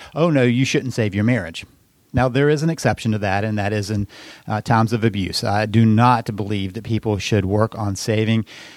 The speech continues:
an abusive relationship. I don't think that's an appropriate place to spend your energy. Saving yourself, being safe, is the number one point for that. But for most other situations, I do believe that you continue to work on saving the relationship,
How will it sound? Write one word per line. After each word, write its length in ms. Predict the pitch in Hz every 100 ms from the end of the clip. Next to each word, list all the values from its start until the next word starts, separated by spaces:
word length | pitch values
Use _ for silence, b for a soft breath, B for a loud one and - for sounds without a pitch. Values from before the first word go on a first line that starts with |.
| B
an 120 | 120
abusive 380 | 123 120 123 123
relationship. 640 | 143 175 - 131 107 76 _ - - _ -
I 80 | 131
don't 320 | 107 143 156
think 200 | - 139
that's 240 | 131 117 123
an 60 |
appropriate 520 | 117 - 127 127 120 -
place 300 | 104 98 -
to 80 | 113
spend 240 | - 92
your 100 | 98
energy. 520 | 143 156 120 117 120 - B B B -
Saving 480 | - 156 156 160
yourself, 640 | 135 131 - 247 - - -
being 240 | - 160 151
safe, 580 | - 214 143 - - - _ _ -
is 180 | 123 104
the 120 | 120
number 220 | 117 113
one 180 | 110 101
point 300 | - 113 98
for 100 | 98
that. 300 | 85 90 -
But 340 | 202 110 - - B B B B B B -
for 140 | 214
most 240 | 202 202
other 160 | 190 170
situations, 720 | - 170 156 139 180 135 135 -
I 120 | 123
do 200 | 113 190
believe 380 | 135 110 117 120
that 80 | 113
you 160 | 127
continue 380 | 127 123 123 120
to 80 | 120
work 260 | 104 104
on 180 | 113 107
saving 500 | - - 110 117 120
the 80 | 127
relationship, 600 | 147 202 240 113 101